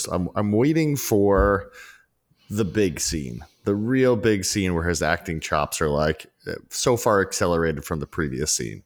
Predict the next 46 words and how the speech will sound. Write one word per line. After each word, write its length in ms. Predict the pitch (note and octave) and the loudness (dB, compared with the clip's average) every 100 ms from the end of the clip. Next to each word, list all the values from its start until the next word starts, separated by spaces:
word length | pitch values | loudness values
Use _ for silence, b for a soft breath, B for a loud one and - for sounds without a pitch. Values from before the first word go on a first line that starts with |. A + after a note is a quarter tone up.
| - | -2
like 280 | G2 F#2+ G2 | 0 2 0
in 140 | F2 | 0
There 180 | E2+ E2+ | 2 2
Will 140 | D#2 | 0
Be 120 | D#2 | -2
Blood. 380 | C#2+ C#2 C2 B1 | -4 -4 -6 -6
But 120 | D2 - | -10 -10
I 260 | D2 D2+ C2 _ - | -8 -8 -8 _ -10
drink 280 | D2 D2+ | -10 -10
from 200 | - C2+ | -10 -10
your 380 | C2 C#2+ C#2 - _ D#2 | -6 -6 -6 -8 _ -4
milkshake, 500 | D2 - C#2+ C2 D2 | -2 0 0 0 -2
whatever 160 | A#1+ | -4
the 80 | A#1+ | -4
fuck 240 | - - | -6 -4
that 240 | - - - | -6 -8 -6
scene 300 | - C2 A#1+ | -4 -4 -6
was, 240 | - - | -6 0
right? 280 | E2 F#2 A#2 B B B B B - | 4 4 2 B B B B B 0
I 80 | D3 | 4
don't 260 | G3 F#3 - - - _ _ - | 4 2 -2 -14 -18 _ _ -2
think 180 | D3+ B2+ | 0 4
I 80 | A#2 | 4
ever 160 | A2+ E2+ | 4 2
got 420 | C2+ D2+ F#2+ - | 0 0 0 2
that 160 | C3+ - | 0 2
from 180 | C3+ | -2
Cumberbatch 520 | B2+ C#3 C#3 C#3+ C3+ D3+ | 2 2 4 4 2 0
in 60 | |
this 160 | C#3 D3 | 0 2
movie. 180 | E3 - | 4 4
I 60 | |
thought 140 | F3 A3 | 6 6
he 40 | |
was 100 | - | 6
consistent. 480 | F#2+ - F3 F2 - | 2 2 2 2 -4
He 80 | G#2 | 0
was 160 | F#2+ F2 | 0 2
great 280 | A2+ A#2+ - | 2 2 4
throughout. 440 | F#2 G2+ D#2 - | 4 6 4 0
So 100 | E2+ | 0
I 20 | |
was 100 | D#2+ | 0
like, 120 | F2 | 0
"Okay." 540 | A#2 B2 A2 D2 C#2 - b b b b _ _ _ - | -2 0 2 2 -2 -8 b b b b _ _ _ -2
One, 680 | G2 C#3+ C#3 B2 A#2 G#2+ | 4 6 6 4 4 0